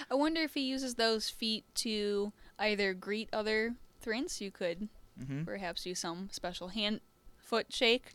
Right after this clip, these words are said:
Speaker 2: Little Thrint dab
Speaker 1: Um,
Speaker 2: up, huh?
Speaker 1: Or maybe to hang upside down,
Speaker 2: Mm-hmm.
Speaker 1: like a, sort of like a sloth with this long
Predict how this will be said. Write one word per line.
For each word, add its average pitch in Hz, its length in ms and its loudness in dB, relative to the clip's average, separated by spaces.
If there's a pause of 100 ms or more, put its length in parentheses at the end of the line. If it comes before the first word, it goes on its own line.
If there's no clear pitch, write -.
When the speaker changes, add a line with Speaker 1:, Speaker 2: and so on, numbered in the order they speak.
Speaker 2:
Little 220 220 8
Thrint 220 360 4
dab 254 280 10
Speaker 1:
Um, 151 100 10
Speaker 2:
up, - 180 -4
huh? 202 220 6 (400)
Speaker 1:
Or 254 240 6
maybe 240 680 4 (320)
to 233 100 -4
hang 226 240 2
upside 220 340 2
down, 214 500 0 (440)
Speaker 2:
Mm-hmm. 147 140 -2
Speaker 1:
like 226 240 6
a, 220 340 8
sort 262 200 0
of - 40 2
like 208 160 0
a 208 80 -2
sloth - 800 -2 (440)
with 226 100 -8
this 214 220 -6
long 202 500 -4